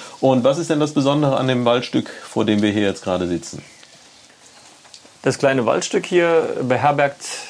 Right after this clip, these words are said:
Speaker 2: mindestens siebzehn Baumarten, ähm, die man auf so kurzem Wege nicht, äh, überall besichtigen kann. Also hier gibt's verschiedene amerikanische Tannenarten,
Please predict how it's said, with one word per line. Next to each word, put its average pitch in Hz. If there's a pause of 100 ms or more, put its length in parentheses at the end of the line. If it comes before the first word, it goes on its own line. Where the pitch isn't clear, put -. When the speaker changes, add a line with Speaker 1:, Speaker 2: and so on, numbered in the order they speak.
(560)
Speaker 2:
mindestens 160
siebzehn 143
Baumarten, 160 (920)
ähm, 123 (1120)
die 135
man 127 (120)
auf 143
so 165
kurzem 139
Wege 139
nicht, 131 (220)
äh, 160 (300)
überall 170
besichtigen 165
kann. 156 (880)
Also 120
hier 120
gibt's - (280)
verschiedene 135
amerikanische 123
Tannenarten, 143